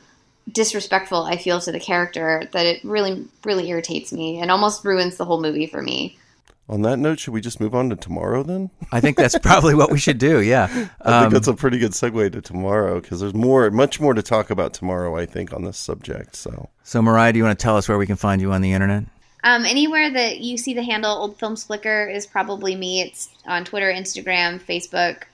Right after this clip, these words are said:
Speaker 1: Tumblr. Uh, I also have a YouTube called Coffee and Movies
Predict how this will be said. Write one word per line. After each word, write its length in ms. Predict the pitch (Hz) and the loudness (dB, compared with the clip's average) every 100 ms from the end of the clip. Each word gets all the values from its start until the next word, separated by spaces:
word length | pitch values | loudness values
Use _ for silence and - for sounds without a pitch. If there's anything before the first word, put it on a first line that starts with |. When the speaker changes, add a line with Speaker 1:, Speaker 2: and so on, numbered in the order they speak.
| - | -10
Speaker 1:
Tumblr. 500 | 170 165 165 165 165 | -8 -2 0 0 -4
Uh, 40 | _ _ _ _ _ _ _ - | _ _ _ _ _ _ _ 0
I 280 | 185 170 185 | 2 4 2
also 160 | 208 | 2
have 80 | 196 | -4
a 20 | |
YouTube 480 | 196 190 - 202 190 | -6 -6 -6 -6 -6
called 260 | 190 190 - | -6 -6 -2
Coffee 360 | 170 170 180 | -4 -4 -6
and 100 | 175 | -6
Movies 640 | 175 175 180 175 180 - | -6 -6 -6 -6 -8 -14